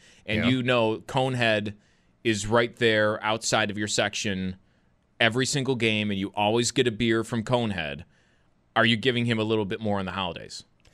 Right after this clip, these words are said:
Speaker 2: Maybe. At the, at the arena, I can see that. At the stadium, uh, how many games have there been this year at home? Uh, four.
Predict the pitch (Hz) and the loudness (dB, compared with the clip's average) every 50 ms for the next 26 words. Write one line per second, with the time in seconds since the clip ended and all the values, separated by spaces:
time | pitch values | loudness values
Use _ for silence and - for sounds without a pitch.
0 | _ _ _ - 160 180 233 262 269 202 120 82 69 - - _ _ _ _ _ | _ _ _ 0 4 4 4 4 4 0 -4 -4 -6 -10 -20 _ _ _ _ _
1 | _ - 165 165 - 151 156 156 - 165 156 160 156 160 151 202 240 269 254 208 | _ 2 2 2 4 2 0 2 2 2 2 4 4 4 4 4 4 4 4 4
2 | - 175 165 - 147 143 - - 180 170 127 117 92 - - _ - - - - | 4 2 0 0 -2 -2 0 0 0 2 2 0 0 -2 -4 _ -14 -4 0 0
3 | 170 - 165 143 - - 233 247 240 214 170 143 135 131 131 123 - _ _ _ | 0 0 0 0 2 4 4 4 4 4 2 2 2 0 -2 -6 -8 _ _ _
4 | _ - 139 135 135 131 135 165 170 190 180 175 160 175 175 170 - 185 156 175 | _ 0 2 2 4 4 2 2 2 2 2 2 2 2 2 2 -2 -2 0 0
5 | 170 156 170 165 165 170 - - 160 156 180 170 - - 156 156 135 151 151 156 | 2 2 2 2 0 0 -2 -2 -2 -2 -2 -2 -2 0 0 0 2 2 0 0
6 | 170 160 - - _ _ - 120 120 120 - - - 170 156 156 - 208 | 0 -4 -8 -14 _ _ 0 2 2 2 0 0 2 2 2 2 2 -2